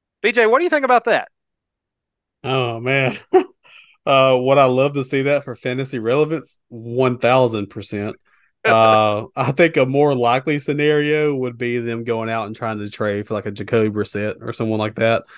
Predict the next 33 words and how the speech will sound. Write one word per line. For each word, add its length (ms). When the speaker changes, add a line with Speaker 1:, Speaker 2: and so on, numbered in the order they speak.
Speaker 2:
Uh, 40
I've 240
Speaker 1:
Right. 140
Speaker 2:
heard 140
some 180
rumors 420
today 340
that 140
that 140
may 160
be 140
the 100
case. 400
Speaker 1:
Yeah. 180
Speaker 2:
Uh, 260
man, 320
and 120
I 80
ain't 80
gonna 80
lie 120
though, 120
man, 140
if 120
Kyler 320
ended 260
up 100
going, 320
it'd 80
be 80
fantastic. 600
Speaker 1:
Yeah. 160
Speaker 2:
Uh, 460